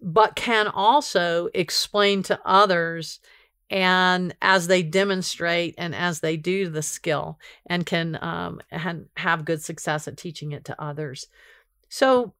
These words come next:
as I said, that requires a la-, a level of mastery that not everyone is going to attain.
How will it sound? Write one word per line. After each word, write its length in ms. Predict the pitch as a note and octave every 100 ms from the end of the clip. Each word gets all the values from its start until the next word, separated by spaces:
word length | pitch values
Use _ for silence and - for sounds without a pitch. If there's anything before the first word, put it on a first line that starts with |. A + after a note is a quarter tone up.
| -
as 180 | C#4+
I 120 | C#4 B3+
said, 280 | - A#3+
that 180 | A3 G#3
requires 520 | A3+ - G#3 G3 F3
a 80 | F3
la-, 320 | E3 E3 E3+ -
a 140 | E3+
level 360 | E3 E3+ E3+ E3+
of 120 | D3+
mastery 880 | E3+ F3+ C#4 D#4+ - D#3+ D3 D#3+ E3+
that 180 | F3
not 220 | F#3 F3 F3
everyone 440 | F3 E3+ D#3+ D#3
is 160 | D#3 -
going 360 | D#3 D#3 D3+
to 480 | - - D#3 D3 C#3
attain. 600 | D3+ - - D3+ C3+ D3